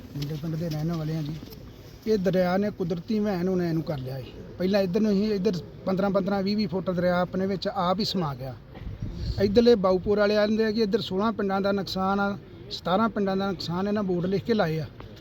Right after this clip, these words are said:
ਪਰ ਪਿੰਡ ਦੀ ਰਿਹਾਇਸ਼ ਇੱਕ ਵੀ ਇੱਥੇ ਨਹੀਂ ਹੈਗੀ ਬਾਊਪੁਰ ਤੋਂ ਸਿਵਾ।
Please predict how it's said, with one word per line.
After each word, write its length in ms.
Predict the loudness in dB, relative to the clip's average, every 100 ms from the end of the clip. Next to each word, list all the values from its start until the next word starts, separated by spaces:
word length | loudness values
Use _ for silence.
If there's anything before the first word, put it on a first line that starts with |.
| 0
ਪਰ 140 | 2 2
ਪਿੰਡ 340 | 2 4 4
ਦੀ 220 | 4 6
ਰਿਹਾਇਸ਼ 340 | 6 4 2 0
ਇੱਕ 280 | -2 0
ਵੀ 160 | 2 4
ਇੱਥੇ 200 | 2 2
ਨਹੀਂ 120 | 0
ਹੈਗੀ 180 | 0 0
ਬਾਊਪੁਰ 400 | 0 -2 -2 -6
ਤੋਂ 120 | -4
ਸਿਵਾ। 240 | -6 -6